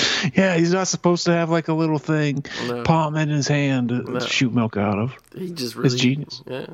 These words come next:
Speaker 2: But how could you have that much milk and, like, have, like, a flat chest?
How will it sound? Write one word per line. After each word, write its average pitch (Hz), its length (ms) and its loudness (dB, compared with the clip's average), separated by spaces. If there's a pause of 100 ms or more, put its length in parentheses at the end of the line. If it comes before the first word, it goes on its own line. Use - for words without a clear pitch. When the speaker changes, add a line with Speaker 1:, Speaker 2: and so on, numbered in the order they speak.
(720)
Speaker 2:
But 147 180 2
how - 180 2
could 320 160 -4
you 294 120 0
have 175 100 0
that 139 180 2
much 143 300 -2
milk 131 300 0
and, 110 180 0
like, 110 160 -2
have, 110 200 2
like, 113 220 0
a 110 40 -2
flat 107 440 0
chest? - 540 -6